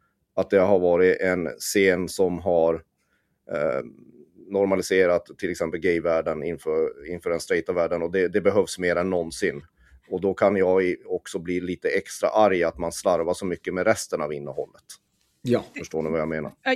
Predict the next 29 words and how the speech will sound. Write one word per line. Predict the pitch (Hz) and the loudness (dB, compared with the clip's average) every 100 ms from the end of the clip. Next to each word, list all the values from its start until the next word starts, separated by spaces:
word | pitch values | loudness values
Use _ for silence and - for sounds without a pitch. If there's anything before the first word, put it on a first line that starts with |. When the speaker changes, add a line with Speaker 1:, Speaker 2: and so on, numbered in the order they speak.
| - | 2
Speaker 3:
absolut, | 269 269 330 269 214 | 2 2 6 6 6
jag | 285 | 6
håller | 285 277 | 8 8
helt | 247 247 240 | 8 6 6
med. | 277 233 | 4 4
Och, | 220 220 | 4 2
och | |
det | 226 | 2
är | 269 | 4
just | 302 - | 4 4
det, | 254 | 4
så | 240 | 8
här, | 214 | 6
det | 208 | 6
var | 226 | 2
en | 254 | 6
jättefin | 262 - 226 - 302 294 | 4 4 0 2 2 4
hyllning | 277 285 247 226 226 | 4 6 6 4 0
till | 226 220 | 0 2
henne | 226 208 | 2 0
i | 208 | 0
början | 214 208 202 208 | 2 2 2 2
och | 208 | 2
hela, | 208 196 190 190 | 4 4 4 2
eh, | 202 196 | 2 2
gay-communityt, | 196 202 196 202 202 202 214 247 - | 2 -2 -2 -2 -2 -2 -2 -4 -6
tycker | 208 208 | -4 2
jag | 196 | 2
också. | 190 - 202 | 2 -2 -2